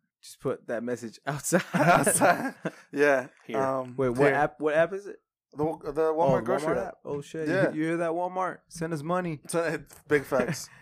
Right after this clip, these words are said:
Speaker 2: Big facts. So,
Speaker 3: Just
Speaker 2: um,
Speaker 3: tag them.
Speaker 1: Fuckers.
Speaker 2: is there a subscription out there that you all would like to see that there isn't one of? It's hard to think. 'Cause
Speaker 3: Come
Speaker 2: I
Speaker 3: fill
Speaker 2: feel
Speaker 3: my
Speaker 2: like there's
Speaker 3: car up.
Speaker 2: everything.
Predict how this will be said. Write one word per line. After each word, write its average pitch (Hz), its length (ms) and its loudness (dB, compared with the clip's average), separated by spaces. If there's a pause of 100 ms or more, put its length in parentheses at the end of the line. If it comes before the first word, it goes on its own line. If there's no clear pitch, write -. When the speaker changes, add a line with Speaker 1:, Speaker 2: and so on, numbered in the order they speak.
(120)
Speaker 2:
Big 135 240 -2
facts. 117 360 -10 (120)
So, 139 480 -2
Speaker 3:
Just 135 180 -12
Speaker 2:
um, 147 60 -6
Speaker 3:
tag 110 300 -6
them. 107 100 -12
Speaker 1:
Fuckers. 135 360 -14 (440)
Speaker 2:
is 139 80 -6
there 185 100 6
a 220 40 6
subscription 180 500 -4
out 165 180 2
there 170 140 -2
that 147 220 -2
you 147 160 -2
all 139 560 2 (420)
would 120 220 -12
like 120 300 -8
to 120 100 -16
see 113 340 -10 (600)
that 120 300 -8
there 110 200 -4
isn't 123 200 -12
one 131 140 -14
of? 156 140 -14 (580)
It's 156 140 -4
hard 160 220 6
to 135 80 0
think. 151 320 -2
'Cause 135 100 -10
Speaker 3:
Come 143 100 -2
Speaker 2:
I 131 40 -4
Speaker 3:
fill 202 120 4
Speaker 2:
feel 190 40 4
Speaker 3:
my 156 160 4
Speaker 2:
like 127 80 -4
there's 123 120 0
Speaker 3:
car 131 120 0
up. 127 60 -4
Speaker 2:
everything. 117 280 -10